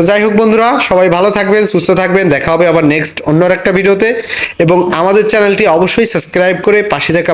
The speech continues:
বেল আইকনটি অবশ্যই ক্লিক করে দিবেন যাতে এরকম ভিডিও ছাড়া মাত্রই যাতে আপনারা দেখতে পারেন ইনশাআল্লাহ। তো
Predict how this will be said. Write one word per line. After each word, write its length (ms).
বেল 140
আইকনটি 380
অবশ্যই 300
ক্লিক 220
করে 180
দিবেন 160
যাতে 240
এরকম 260
ভিডিও 200
ছাড়া 280
মাত্রই 380
যাতে 200
আপনারা 260
দেখতে 240
পারেন 180
ইনশাআল্লাহ। 380
তো 40